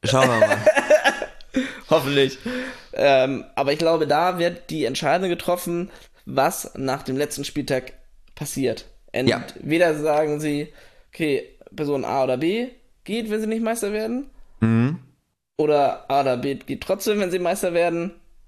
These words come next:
Speaker 2: Oder
Speaker 1: Ja.
Speaker 2: beide bleiben da, wenn
Speaker 1: Ja,
Speaker 2: sie
Speaker 1: gut,
Speaker 2: Meister
Speaker 1: dass du
Speaker 2: werden.
Speaker 1: gesagt hast, dass der vorletzte Spieltag ist. Ich hab so eine Theorie, was passieren könnte. Natürlich sprechen die alle intern in einem geschlossenen Raum miteinander. Aber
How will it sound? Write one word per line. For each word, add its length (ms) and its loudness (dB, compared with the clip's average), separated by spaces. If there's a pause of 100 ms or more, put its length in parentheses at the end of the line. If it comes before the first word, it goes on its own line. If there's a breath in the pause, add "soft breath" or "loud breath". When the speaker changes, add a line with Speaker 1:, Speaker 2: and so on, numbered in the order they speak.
(140)
Speaker 2:
Oder 600 0 (340)
Speaker 1:
Ja. 160 2 (220 loud breath)
Speaker 2:
beide 200 6
bleiben 300 2
da, 380 2
wenn 120 -2
Speaker 1:
Ja, 80 0
Speaker 2:
sie 60 2
Speaker 1:
gut, 60 -2
Speaker 2:
Meister 180 2
Speaker 1:
dass 80 2
du 60 2
Speaker 2:
werden. 80 4
Speaker 1:
gesagt 160 2
hast, 80 2
dass 80 -6
der 100 2
vorletzte 460 0
Spieltag 480 -4
ist. 300 -2 (580 soft breath)
Ich 100 -10
hab 120 2
so 80 2
eine 120 2
Theorie, 340 2
was 180 -2
passieren 440 -2
könnte. 400 -2 (640 loud breath)
Natürlich 500 0
sprechen 440 -2
die 180 0
alle 160 2
intern 560 2
in 140 2
einem 100 2
geschlossenen 400 0
Raum 240 2
miteinander. 540 0 (640 soft breath)
Aber 340 2